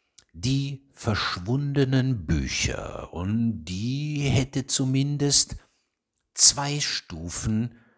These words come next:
von Kniffligkeit. Sie haben sich in einem Kreis auf den Boden gesetzt und der Franz Großmann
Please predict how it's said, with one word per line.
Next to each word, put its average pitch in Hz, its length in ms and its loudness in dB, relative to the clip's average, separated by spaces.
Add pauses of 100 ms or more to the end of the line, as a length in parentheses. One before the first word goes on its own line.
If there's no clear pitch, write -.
(200)
von 98 360 4
Kniffligkeit. - 1080 -2 (1400)
Sie 95 220 4
haben 160 180 6
sich - 720 -2 (240)
in 82 160 -8
einem 71 160 -8
Kreis 85 640 2
auf 76 220 -8
den 69 160 -12
Boden 76 380 -4
gesetzt 175 600 0
und 165 420 -4
der 135 340 -2
Franz - 640 -2
Großmann 131 880 -4